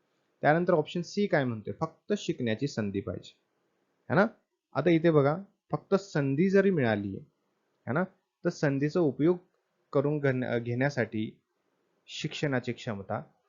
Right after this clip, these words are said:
आणि प्रेरणा आवश्यक असते. त्यामुळे हा सुद्धा पर्याय जो आहे तो अपूर्ण आहे, पूर्ण नाही. त्यामुळे desired level of ability, है ना, आणि तुमची इच्छित पातळी, मोटिवेशन हे सुद्धा गरजेचं आहे, बरोबर ना?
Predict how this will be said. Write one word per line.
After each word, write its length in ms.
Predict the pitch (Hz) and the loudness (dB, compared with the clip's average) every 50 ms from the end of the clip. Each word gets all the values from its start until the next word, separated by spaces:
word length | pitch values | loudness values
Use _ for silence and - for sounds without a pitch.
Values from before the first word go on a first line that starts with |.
| _ _ _ _ | _ _ _ _
आणि 100 | 117 135 | -8 -8
प्रेरणा 460 | - - - 117 110 104 95 101 131 | -8 -4 2 2 2 4 2 0 -2
आवश्यक 440 | 156 139 101 98 - - 101 87 - | -2 -2 -2 -4 -4 -6 -8 -10 -10
असते. 320 | - - _ _ - _ _ _ _ _ _ _ _ _ _ _ - | -14 -18 _ _ -20 _ _ _ _ _ _ _ _ _ _ _ -6
त्यामुळे 280 | 104 107 104 107 110 | -4 -2 -2 -2 -2
हा 240 | 110 107 101 113 117 123 | -4 -2 0 0 0 0
सुद्धा 280 | - - 117 113 123 | 0 -6 -4 -4 -4
पर्याय 420 | 120 - - 107 107 107 107 107 107 | -2 0 0 2 2 2 2 2 0
जो 100 | 107 107 | 0 -2
आहे 120 | 107 110 | -4 -4
तो 260 | 123 - 92 - - _ _ | -4 -6 -8 -8 -8 _ _
अपूर्ण 520 | 113 110 - _ 131 131 131 131 120 110 | -10 -10 -8 _ -2 -2 -2 -2 -4 -6
आहे, 180 | 101 98 92 98 _ _ _ _ _ _ _ _ _ _ _ | -8 -10 -12 -14 _ _ _ _ _ _ _ _ _ _ _
पूर्ण 280 | - 127 123 120 113 101 | 0 2 2 2 0 -2
नाही. 200 | 98 98 101 110 - _ _ _ _ _ _ _ | -4 -8 -12 -16 -20 _ _ _ _ _ _ _
त्यामुळे 360 | - 107 107 110 117 117 117 | -2 -2 0 2 4 2 2
desired 460 | 117 113 117 113 107 113 117 117 117 | 2 2 0 0 4 4 4 4 6
level 240 | 117 110 107 107 104 | 4 2 2 2 -2
of 260 | 104 101 - - - 107 | -4 -6 -8 -4 -4 -2
ability, 380 | 104 113 120 135 143 147 180 202 240 - _ _ _ _ _ _ _ _ _ _ _ | 2 4 4 4 4 4 2 0 0 -4 _ _ _ _ _ _ _ _ _ _ _
है 60 | 110 | -2
ना, 120 | 131 185 226 226 - _ _ _ _ _ _ _ _ - | 0 0 0 -2 -6 _ _ _ _ _ _ _ _ -6
आणि 160 | 110 117 120 | -2 -2 0
तुमची 440 | 117 120 120 117 - - 175 202 220 - _ _ _ _ _ _ _ _ _ _ | 0 -2 -2 -4 -4 -4 -4 -4 -4 -8 _ _ _ _ _ _ _ _ _ _
इच्छित 220 | 127 - - 139 131 - - | -10 -6 -6 -6 -8 0 4
पातळी, 320 | 131 127 123 - 113 104 - - _ _ _ - | 4 4 4 4 0 0 0 -2 _ _ _ -2
मोटिवेशन 480 | 117 117 117 131 120 113 - - 110 101 - - | -2 0 2 2 2 2 0 -2 -10 -12 -10 -4
हे 80 | - 113 | -4 -4
सुद्धा 280 | - - 101 98 117 | -4 -4 0 2 2
गरजेचं 480 | 120 113 107 101 95 95 95 - - 101 | 4 4 2 0 0 -2 -6 -8 -10 -14
आहे, 80 | 101 104 _ _ _ _ _ _ _ _ _ _ _ _ _ _ _ _ | -16 -16 _ _ _ _ _ _ _ _ _ _ _ _ _ _ _ _
बरोबर 240 | - 123 143 151 156 | 4 6 8 8 6
ना? 100 | 165 | 4